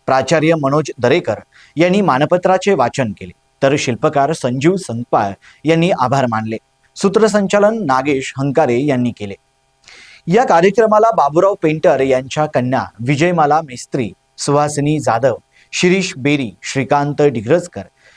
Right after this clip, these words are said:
विद्यानंद बेडेकर, राजू राऊत, शिल्पकार अशोक सुतार, दिलीप घेवारे, उदय सुर्वे, सतीश उपळावीकर, राजेंद्र चव्हाण, डॉक्टर मानसिक टाकळे, उज्ज्वल नागेशकर, प्रभाकर कांबळे, यशोधन जोशी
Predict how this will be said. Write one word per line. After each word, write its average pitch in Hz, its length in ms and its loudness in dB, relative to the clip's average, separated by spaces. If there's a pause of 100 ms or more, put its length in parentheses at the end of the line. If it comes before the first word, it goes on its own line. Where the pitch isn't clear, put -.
(120)
विद्यानंद 208 580 0
बेडेकर, 147 500 0 (160)
राजू 127 520 -2
राऊत, 117 260 -2 (160)
शिल्पकार 156 640 0 (100)
अशोक 131 340 -6
सुतार, 110 420 -4 (380)
दिलीप 180 360 0
घेवारे, 135 480 0 (160)
उदय 139 300 2
सुर्वे, 127 380 -2 (340)
सतीश 180 440 0
उपळावीकर, 160 600 0 (400)
राजेंद्र 175 500 2
चव्हाण, 123 380 -2 (440)
डॉक्टर 170 360 2
मानसिक 143 520 0 (220)
टाकळे, 123 440 0 (120)
उज्ज्वल 160 460 2
नागेशकर, 120 480 -4 (360)
प्रभाकर 180 460 2
कांबळे, 139 460 0 (340)
यशोधन 170 560 0
जोशी 135 400 -2